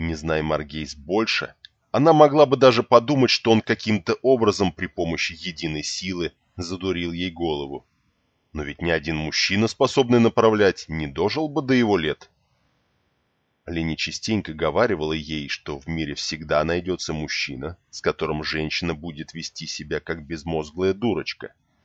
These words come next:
Но Маргейс считала, что сама она не из таких. Однако с мужчинами ей явно не везло.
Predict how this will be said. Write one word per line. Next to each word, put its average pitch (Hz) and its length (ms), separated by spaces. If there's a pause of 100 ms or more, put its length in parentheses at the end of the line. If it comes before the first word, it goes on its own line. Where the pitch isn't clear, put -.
(400)
Но 175 120
Маргейс 165 440
считала, 135 540
что - 180
сама 110 480
она 101 320 (140)
не 101 300
из - 100
таких. - 560 (1120)
Однако 80 420
с - 100
мужчинами 101 600
ей 92 300
явно 82 420
не 76 180
везло. 71 500